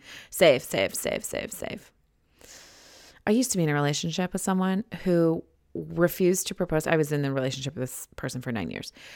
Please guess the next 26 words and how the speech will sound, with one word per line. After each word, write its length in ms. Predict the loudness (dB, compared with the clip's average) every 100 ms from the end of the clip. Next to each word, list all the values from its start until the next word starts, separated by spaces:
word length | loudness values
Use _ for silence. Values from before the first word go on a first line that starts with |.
| -20 0
Refused 440 | 0 2 2 0 2
to 40 |
propose 380 | 0 2 0 0
to 100 | 0
me 200 | 0 0
until 240 | -2 -2
he 100 | 0
had 160 | 0 2
one 220 | 2 4
million 200 | 2 0
dollars 400 | 0 0 0 -2
in 80 | -6
savings. 460 | -6 -8 -8 -14 -20 _ _ _ _ _ _ -20 -20 -20 -20 -20 _ _ _ _ 4
<laughs> 0 | 6 6 2 -14 -18 -20 _ 0
There's 320 | 2 2 -4 _ -20 -18
so 260 | 0 2
many 160 | 2 -2
things 240 | -4 -6
there 220 | -4 -4 -4
to 220 | -6 -6
unpack. 400 | -6 -6 -6 -4 -4 -2
<laughs> 180 | -4 -6
Trust 240 | -6 -6
me, 140 | -6 -10 -6 -4
I 60 |
know. 140 | -4